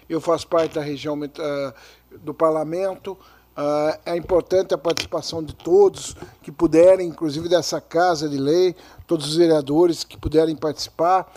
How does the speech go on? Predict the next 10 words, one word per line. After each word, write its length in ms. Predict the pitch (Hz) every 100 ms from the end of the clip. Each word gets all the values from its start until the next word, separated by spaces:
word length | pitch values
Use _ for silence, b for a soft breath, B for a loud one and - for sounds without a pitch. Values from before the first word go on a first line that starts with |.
| B B B
Ah, 420 | 151 147 147 151 -
é, 300 | 185 165 180
a 120 | 170 170
importância 720 | 170 175 180 180 185 - 180
da 100 | 170
gente 140 | 170 -
trazer 320 | 180 160 151
as 120 | 156
reivindicações 760 | 160 170 160 - 160 - 165 147
regionais 800 | 165 151 165 147 156 165 156